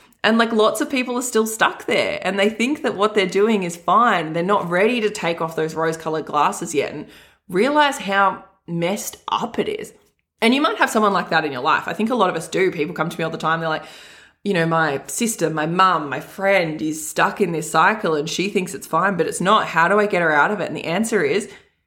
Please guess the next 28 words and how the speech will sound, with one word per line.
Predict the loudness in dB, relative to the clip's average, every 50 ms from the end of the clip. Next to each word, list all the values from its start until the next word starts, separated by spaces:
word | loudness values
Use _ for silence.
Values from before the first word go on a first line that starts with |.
| _ _ _ _ _
you | -12 -10
can't | -6 -4 -2 -2 -2 -2 -6 -16 _ _ _ _ _ _ _
a | -2
lot | 0 0 0 0
of | -2
the | -6 -6
time | -6 -4 -4 -4 -4 -4
because, | -4 -6 -4 -2 -2 -2 -2 -2 -6 -8 -16 -20 -20 -20 -20 _ _ _ _ _ _ _ _ _
and | 0 0
it's | 0 2
really | 2 4 4 4 4
frustrating. | 2 0 0 2 0 -2 -2 -2
<laughs> | -2 -4
It's | -4 -6
so | -4 -2 0 0 0 0
freaking | 0 -2 -2 0 -2 -4
frustrating | 0 0 0 0 0 0 0 0 0 0 -2 -4 -4 -6
because | -6 -2 -2 -2 -2 0
you | 2 2 2 2 2
can | 0 -2 -2
see | 0 0 -2 0
how | 0 -2
damaging | 0 0 0 0 2 0 -2 -2 -2 -4 -4
it | -2
is, | -2 -2 -2
but | -2 -4 -4
they | -4 -4
can't. | -2 -2 -2 0 0 0 -2 -4